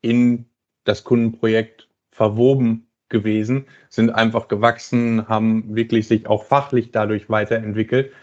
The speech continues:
weil das Projekt halt die Gegebenheiten irgendwie mit sich gebracht hat. Und das ist dann, glaube ich, ähm, ein Mehrwert für die Position. Ähm,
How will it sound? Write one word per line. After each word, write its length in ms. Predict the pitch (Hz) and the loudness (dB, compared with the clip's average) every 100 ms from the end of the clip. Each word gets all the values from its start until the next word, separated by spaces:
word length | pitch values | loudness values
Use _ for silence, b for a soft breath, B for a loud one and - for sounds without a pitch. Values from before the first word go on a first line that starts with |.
| B B _ | B B _
weil 160 | 110 110 | 2 4
das 160 | 110 | 2
Projekt 380 | - 110 110 - | 2 2 2 2
halt 200 | 107 101 | 0 0
die 80 | 107 | -4
Gegebenheiten 760 | 107 104 117 117 104 104 101 | -4 0 2 2 0 -2 -4
irgendwie 300 | 110 107 104 | -6 -4 -2
mit 160 | 113 113 | -2 -2
sich 160 | 101 | -6
gebracht 400 | - - 98 - - | -6 -6 -4 -6 -10
hat. 160 | 90 _ _ _ _ _ B B B B | -16 _ _ _ _ _ B B B B
Und 500 | 107 104 98 98 98 - _ 123 110 107 _ _ - | -4 -2 -4 -6 -8 -16 _ -12 -12 -14 _ _ -2
das 200 | 113 120 | 0 0
ist 180 | 123 | 0
dann, 180 | 123 117 | 0 2
glaube 360 | 113 110 117 117 | 2 2 4 2
ich, 260 | 117 - - | 0 -6 -2
ähm, 440 | 107 107 104 104 _ | -2 -2 -6 -10 _
ein 140 | 110 107 | -2 0
Mehrwert 500 | 110 127 131 143 143 | 2 2 4 2 0
für 280 | - - 131 | -6 -2 -2
die 100 | 143 | -2
Position. 800 | - 135 135 131 - 135 143 143 _ _ _ _ _ | -4 -4 -4 -2 2 2 0 -6 _ _ _ _ _
Ähm, 480 | 107 107 107 104 | -4 -2 -2 -6